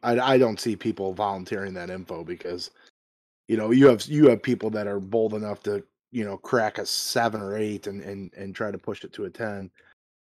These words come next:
So I, I don't know. I mean, I understand it. Like, low number cards are gonna be next to impossible to hide, but they should just put a button then in the submission center.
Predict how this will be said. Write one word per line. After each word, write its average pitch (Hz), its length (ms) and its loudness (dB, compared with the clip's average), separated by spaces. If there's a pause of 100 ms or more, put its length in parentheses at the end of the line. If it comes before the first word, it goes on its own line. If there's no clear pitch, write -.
(180)
So 101 440 -2 (420)
I, 120 280 4
I 113 40 6
don't 92 120 0
know. 82 120 -12 (260)
I 131 100 -2
mean, 120 280 4 (580)
I 165 140 12
understand 135 480 8
it. 120 100 2
Like, 123 300 0 (340)
low 131 340 6
number 117 260 4
cards 110 300 0
are 104 60 -2
gonna 101 160 -6
be 101 100 -4
next 98 220 -8
to 104 80 -10
impossible 92 480 -8
to 87 60 -8
hide, 98 260 -6
but 101 100 -6
they 127 140 0
should 143 80 -4
just 143 140 -6
put 160 120 4
a 117 40 4
button 110 260 4
then 95 200 -8
in 98 100 -8
the 95 80 -8
submission 110 440 0
center. 101 400 -4